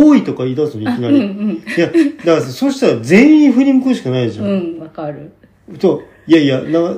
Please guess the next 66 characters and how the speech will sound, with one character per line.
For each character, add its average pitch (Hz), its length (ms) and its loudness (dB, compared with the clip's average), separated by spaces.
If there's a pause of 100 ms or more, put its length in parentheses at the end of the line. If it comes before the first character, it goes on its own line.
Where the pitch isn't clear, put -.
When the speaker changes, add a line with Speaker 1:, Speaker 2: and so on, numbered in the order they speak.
Speaker 1:
そ 240 160 0
の 226 100 2
特 - 240 -4
定 247 100 6
の 233 100 6
人 226 220 0
な 147 140 4
ん - 160 -10
だ 147 100 -4
か 131 80 -2
ら 123 80 0
さ、 123 180 -6 (440)
じ 147 100 -2
ゃ - 180 0 (140)
あ、 170 80 -6
「あ、 - 20 2
巻 226 280 4
貝 294 180 6
く 233 100 2
ん」 220 140 8
っ - 20 0
て - 40 -
言 123 80 0
っ 120 40 -4
て - 80 -8
く 143 100 0
れ 147 80 2
る、 135 80 0
Speaker 2:
う - 20 0
ん。 208 440 -4 (120)
Speaker 1:
済 - 180 0
む 240 140 8
の 127 160 2
に、 117 320 -2 (240)
そ - 160 -4
れ 226 80 6
な 254 80 6
ん 254 80 2
か 165 80 4
ね、 139 140 2
心 240 240 4
理 240 100 4
的 220 160 -2
な 214 80 6
プ 196 80 -4
レ 202 60 2
ッ - 20 2
シ 202 120 -2
ャ 202 40 4
ー - 20 -2
っ - 60 -4
て 139 40 -4
言 123 140 -2
わ 196 140 4
な 220 80 4
い 202 60 2
ん 135 80 -2
だ 104 60 -8
よ 104 60 -12
ね。 175 60 -12
Speaker 2:
え、 202 40 -4
な 220 80 -4
ん 220 100 -2
で？ 190 280 -8 (320)
Speaker 1:
い 151 40 -4
や、 151 120 -2